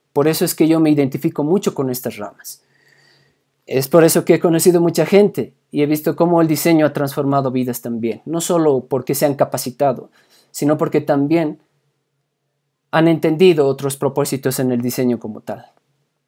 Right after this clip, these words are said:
El dos mil quince, hace ya cinco años atrás, me he chocado por primera vez con este señor Frascara.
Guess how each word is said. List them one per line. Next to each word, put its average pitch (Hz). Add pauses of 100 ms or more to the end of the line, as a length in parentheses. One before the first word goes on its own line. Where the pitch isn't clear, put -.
(1120)
El 185
dos 196
mil 233
quince, 214 (680)
hace 139
ya 185
cinco 202
años 185
atrás, 185 (600)
me 170
he 185
chocado 190
por 170
primera 190
vez 190
con 170
este 196
señor 165
Frascara. 143